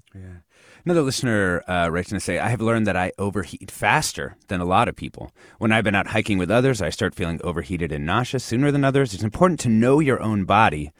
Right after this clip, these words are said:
and not let other people bully you into doing more than you're capable of just because they aren't suffering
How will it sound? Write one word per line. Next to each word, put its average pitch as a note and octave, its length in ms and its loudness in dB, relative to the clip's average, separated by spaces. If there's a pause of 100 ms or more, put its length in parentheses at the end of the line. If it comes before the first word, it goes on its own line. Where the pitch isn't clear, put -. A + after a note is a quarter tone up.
(300)
and A2 140 0
not A#2 260 4
let G#2 240 0
other G2+ 220 -2
people G2 260 -4
bully F#2 320 -2
you F2 220 -2
into - 180 -12
doing D2 260 -6
more F2+ 200 0
than E2+ 100 -4
you're D2 100 -6
capable A#2 400 0
of A2 160 2
just - 200 -8
because G#2 280 -6
they D2 120 -4
aren't D2 220 -6
suffering C#2 480 -10